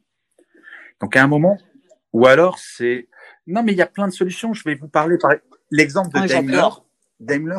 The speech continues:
Speaker 1: c'est un truc que je trouve génial. Quand vous partez en vacances,
Speaker 2: Ah non, mais j'a-, oui,
Speaker 1: au
Speaker 2: oui,
Speaker 1: lieu
Speaker 2: mais
Speaker 1: d'avoir
Speaker 2: j'a-,
Speaker 1: ce,
Speaker 2: j'adore.
Speaker 1: ce sempiternel email disant, « Je suis en vacances, j'aurai un accès limité à mes emails », et en fait, on regarde nos emails pendant nos vacances.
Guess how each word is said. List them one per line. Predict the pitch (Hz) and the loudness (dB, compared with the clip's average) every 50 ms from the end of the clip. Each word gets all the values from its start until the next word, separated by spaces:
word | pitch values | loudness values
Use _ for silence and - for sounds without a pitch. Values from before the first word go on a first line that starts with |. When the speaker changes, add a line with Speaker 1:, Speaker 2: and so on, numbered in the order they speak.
| - | 0
Speaker 1:
c'est | - 214 226 | 2 2 2
un | 240 | 2
truc | 240 - 175 160 - | -2 -10 -14 -12 -10
que | - 123 | -12 -12
je | 113 113 | -12 -12
trouve | - - 131 123 | -12 -10 -10 -6
génial. | 117 127 120 120 117 110 107 | -4 -2 0 0 0 -2 -2
Quand | - 120 | -2 -4
vous | 110 123 | -6 -2
partez | - - 160 - - 202 | 0 0 0 0 0 -2
en | 196 175 | 0 2
vacances, | 123 113 110 - - 101 - | 2 0 0 -2 -2 -2 0
Speaker 2:
Ah | 427 508 | 0 0
non, | 415 | 0
mais | 330 | 0
j'a-, | 285 - - - | 0 0 0 0
oui, | 254 381 466 494 | 4 4 6 6
Speaker 1:
au | 523 | 6
Speaker 2:
oui, | - | 8
Speaker 1:
lieu | - 339 | 8 6
Speaker 2:
mais | - | 6
Speaker 1:
d'avoir | - - - 123 - | 6 4 2 0 -2
Speaker 2:
j'a-, | - 226 | -2 -6
Speaker 1:
ce, | 208 | -6
Speaker 2:
j'adore. | 233 233 214 208 - 339 | -6 -4 -2 0 0 0
Speaker 1:
ce | - - 104 | 0 -4 -14
sempiternel | - - - 147 143 - 139 - - 127 120 123 127 123 120 113 107 - - | -12 -10 -10 -10 -10 -12 -12 -8 -6 -4 -2 -2 -2 -2 -2 -2 -6 -8 -8
email | - 117 120 120 123 123 117 110 95 85 | -8 -6 -2 -2 0 0 0 -2 -4 -6
disant, « | 90 90 98 104 104 110 117 117 110 - - - - - - _ - | -8 -8 -8 -6 -4 -2 -4 -4 -4 -10 -16 -20 -20 -20 -20 _ -14
Je | - - | -10 -10
suis | 98 - - - 120 120 117 110 | -10 -10 -8 -8 -6 -2 0 0
en | 101 | 2
vacances, | 92 101 98 - 120 117 107 | 2 2 0 0 0 -2 -2
j'aurai | 107 90 92 | -2 -2 0
un | 95 | 0
accès | 95 95 - - - 95 | -2 -2 -4 -4 -6 -4
limité | 92 98 98 98 95 113 | 0 0 0 2 2 2
à | 104 | 4
mes | 98 98 98 92 | 4 2 0 0
emails », | 98 98 107 101 85 - - | 0 0 0 0 -2 -4 -8
et | 90 85 | -8 -8
en | 82 | -8
fait, | - - 98 - | -8 -10 -10 -8
on | 85 78 | -10 -4
regarde | - 104 113 123 143 131 117 98 | 2 2 2 4 4 2 4 2
nos | 92 | 0
emails | 90 87 98 92 92 87 | 0 0 0 0 0 -2
pendant | - 87 85 85 | -4 -6 -6 -4
nos | 87 90 | -4 -2
vacances. | 87 87 87 - 170 185 202 202 - - | -2 -4 -4 -2 -2 -4 -4 -4 -6 -12